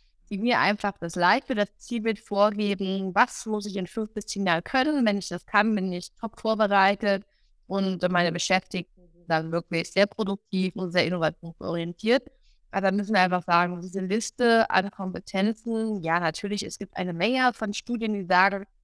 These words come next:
wir haben jetzt die Future Skills identifiziert. Diese Future Skills sind die Top Ten.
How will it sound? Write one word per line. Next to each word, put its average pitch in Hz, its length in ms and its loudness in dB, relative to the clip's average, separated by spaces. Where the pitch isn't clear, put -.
wir 240 280 -2
haben 269 480 2
jetzt 226 320 -2
die 233 140 -12
Future 214 340 -4
Skills 220 400 -2
identifiziert. 208 800 -6
Diese 240 220 2
Future 214 380 0
Skills 214 400 -2
sind 202 520 -6
die 190 100 -2
Top - 300 -6
Ten. 220 340 2